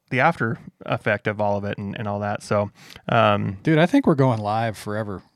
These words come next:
Speaker 2: now. I mean, we're just, we're just killing this.
Speaker 1: <laughs> We, we still got, like, three hours to, to ki-, keep up with George. So
Speaker 2: Yeah?
Speaker 1: <laughs> he,
Speaker 2: Yeah.
Speaker 1: he's normally, like, two and a half, three and a half hours. <laughs> So, um, yeah,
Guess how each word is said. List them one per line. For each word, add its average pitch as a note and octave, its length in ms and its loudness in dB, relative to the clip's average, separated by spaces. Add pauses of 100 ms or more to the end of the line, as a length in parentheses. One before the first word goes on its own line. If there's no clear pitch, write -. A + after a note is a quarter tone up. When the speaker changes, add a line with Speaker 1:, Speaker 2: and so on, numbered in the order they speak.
(120)
Speaker 2:
now. G#2 360 -8 (120)
I G#2 40 -8
mean, G#2 260 -6
we're C3 120 -2
just, C#3 240 -2
we're C3+ 140 2
just C3+ 140 0
killing B2+ 360 -2
this. F2 280 -4
Speaker 1:
<laughs> - 40 6 (920)
We, D#3+ 200 6
we D#3+ 200 4
still F#3+ 200 4
got, E3+ 160 6
like, C#3 120 2 (140)
three C#3+ 240 2
hours C3 280 6
to, A2+ 80 -6 (180)
to A2+ 480 2
ki-, B2+ 200 2 (140)
keep C3+ 220 -2
up C3 120 2
with G#2+ 140 -2
George. A#2 380 0
So A2 360 0
Speaker 2:
Yeah? C#3 300 4 (180)
Speaker 1:
<laughs> C3 220 2
he, D#3+ 140 2
Speaker 2:
Yeah. D#3+ 180 4
Speaker 1:
he's F#3+ 260 6
normally, D#3+ 260 4
like, C3+ 180 2
two D#3+ 80 0
and C#3 80 0
a C3+ 40 0
half, C3 120 0
three C3+ 240 -2
and B2 80 2
a B2 80 2
half - 20 0
hours. F3+ 1200 0
<laughs> - 60 -16
So, C3+ 320 4
um, C3 300 4
yeah, D#3 260 4